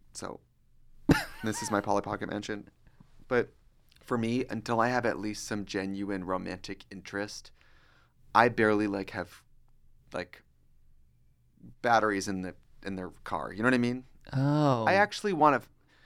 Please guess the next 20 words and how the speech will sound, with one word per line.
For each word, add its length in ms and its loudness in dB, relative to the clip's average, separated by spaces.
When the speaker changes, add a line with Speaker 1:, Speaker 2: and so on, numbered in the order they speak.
Speaker 2:
You 120 -4
Speaker 1:
I 40 0
Speaker 2:
wanna 100 4
Speaker 1:
actually 320 0
wanna 260 6
like 480 2
you 120 2
a 20 -2
little 240 -8
bit. 320 -6
That 240 4
makes 120 -2
Speaker 2:
Before 160 6
Speaker 1:
me 60 4
Speaker 2:
you 60 2
make 120 2
Speaker 1:
really 160 0
Speaker 2:
out. 120 0
Speaker 1:
horny. 320 -6
Yes. 560 4